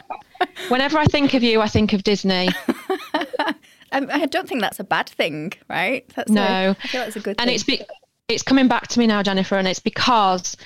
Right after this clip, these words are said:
Speaker 2: you delivered that session, and I think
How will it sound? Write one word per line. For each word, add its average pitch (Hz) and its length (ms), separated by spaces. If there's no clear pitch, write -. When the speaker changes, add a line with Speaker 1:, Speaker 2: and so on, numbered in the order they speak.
Speaker 2:
you 226 260
delivered 240 380
that - 180
session, 185 580
and 202 100
I 190 40
think - 260